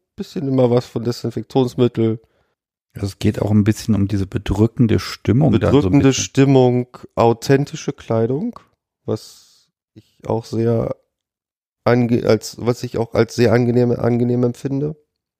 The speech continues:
Speaker 1: Das gewisse Auftreten spielt natürlich auch mit rein.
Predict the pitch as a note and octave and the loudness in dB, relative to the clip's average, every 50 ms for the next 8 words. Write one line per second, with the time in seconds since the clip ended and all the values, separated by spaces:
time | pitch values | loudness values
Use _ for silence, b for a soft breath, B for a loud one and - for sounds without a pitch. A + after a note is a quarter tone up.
0 | _ _ _ - G2 - _ - F#2+ F#2+ G2+ - - - - G2 G#2 - - - | _ _ _ -20 -20 -16 _ -8 -6 -6 -2 -2 0 2 2 2 0 0 -4 -4
1 | - B2+ B2+ - - C#3 C3+ C#3 C#3 - - _ - G#2+ G#2 - - - - _ | 0 0 0 0 0 -2 -2 -2 -2 -6 -8 _ -4 -4 -4 -4 -8 -20 -20 _
2 | - G#2 G2 - G2 G2 G2 - - - A2 - _ _ - B2+ C3 - - - | -8 -8 -6 -4 -6 -6 -6 -6 -6 -8 -10 -10 _ _ -2 -2 -2 -2 0 0
3 | C3 B2+ C3+ C#3+ D#3+ G#3 G#3+ | 2 4 4 2 2 -2 -4